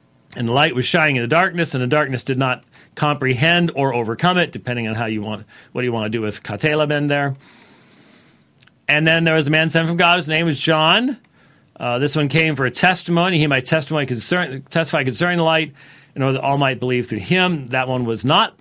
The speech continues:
the light, uh, but came in order that he might testify concerning the light, uh, which is the true light, which lights every man coming into the world. And of course, is it, is it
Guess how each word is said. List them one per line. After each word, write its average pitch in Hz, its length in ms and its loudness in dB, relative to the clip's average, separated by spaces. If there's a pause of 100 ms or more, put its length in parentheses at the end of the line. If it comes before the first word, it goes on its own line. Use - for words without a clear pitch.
the 127 160 -4
light, 113 380 -4 (440)
uh, 113 340 -4
but - 420 -2
came 143 220 0
in 127 60 0
order 123 200 0
that 113 140 -6
he 123 140 -4
might 113 320 -4
testify 139 600 -2
concerning 180 460 -2
the 160 60 2
light, 151 360 2 (720)
uh, 110 80 -6
which 113 200 -6
is 87 160 -12
the - 60 -16
true 139 160 0
light, 165 320 4
which - 280 -14
lights 123 460 -2
every 110 240 -6
man 175 420 2
coming 127 280 -2
into 113 160 -2
the 107 80 -4
world. 185 440 2 (400)
And 104 140 -12
of 101 60 -12
course, - 420 -6 (720)
is 117 220 -6
it, 110 160 -6 (1600)
is 131 200 0
it - 180 -4